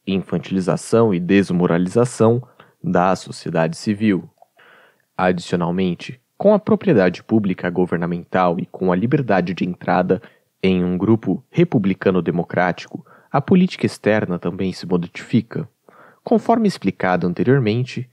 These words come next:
deve-se se esperar que todos os governos sejam expansionistas,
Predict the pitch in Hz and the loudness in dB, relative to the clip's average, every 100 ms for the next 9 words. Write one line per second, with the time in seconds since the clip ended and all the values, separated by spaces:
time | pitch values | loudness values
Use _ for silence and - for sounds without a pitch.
0 | _ - 98 95 87 - - - 92 - | _ 2 4 4 2 -10 -16 -8 -8 0
1 | 135 101 113 120 175 - 139 165 175 175 | 2 4 2 0 -10 0 4 4 4 -2
2 | 165 165 101 92 90 87 - _ _ - | 2 4 4 4 2 -6 -8 _ _ -2
3 | 95 87 90 - 95 92 - 101 - 123 | 0 0 -4 -2 -2 -2 -4 -6 0 0
4 | 117 98 - - - | 0 -4 -4 -8 -8